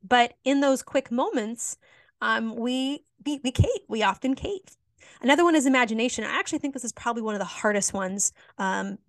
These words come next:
because as adults, we have lost our ability to, to fantasize and imagine because we're, we're busy and we're adulting and,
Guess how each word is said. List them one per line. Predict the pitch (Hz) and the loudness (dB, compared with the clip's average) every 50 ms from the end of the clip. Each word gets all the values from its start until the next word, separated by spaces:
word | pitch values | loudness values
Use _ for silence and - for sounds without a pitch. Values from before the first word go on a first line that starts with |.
| _ | _
because | - 214 202 - - 240 220 220 196 | -6 -6 -4 0 2 4 4 4 4
as | - 214 196 | 2 2 0
adults, | 196 185 170 202 214 208 196 196 - - - - | 0 0 2 4 4 4 2 2 0 -2 -2 -2
we | 202 208 202 | -4 -6 -8
have | 185 175 | -8 -4
lost | 190 196 208 226 214 - - - | 2 2 4 4 2 0 -4 -4
our | 202 196 | -2 -2
ability | 190 180 196 190 190 185 190 | -2 -2 -2 -2 -2 -4 -4
to, | 185 - - 196 190 190 190 185 - - - _ _ _ | -6 -8 -10 -8 -6 -6 -8 -8 -12 -20 -20 _ _ _
to | - - 214 202 | -10 -6 -6 -6
fantasize | 185 - 277 311 330 285 - - 196 185 196 196 - | 0 4 4 6 6 6 4 2 2 0 -2 -4 -6
and | 196 | -6
imagine | 190 196 214 233 262 247 202 202 196 190 | -4 -2 0 2 2 2 0 -4 -6 -6
because | 190 190 - 196 190 185 | -10 -8 -6 -6 -6 -4
we're, | 185 202 202 - | -4 -6 -4 -4
we're | - 233 | -4 -2
busy | 208 302 349 311 233 214 190 | 0 2 0 2 0 -2 -2
and | 185 190 | -4 -2
we're | 196 202 214 | -2 -2 2
adulting | 202 285 330 320 - 226 196 190 196 190 | 4 4 2 4 0 -4 -4 -4 -4 -6
and, | 190 190 190 | -6 -8 -8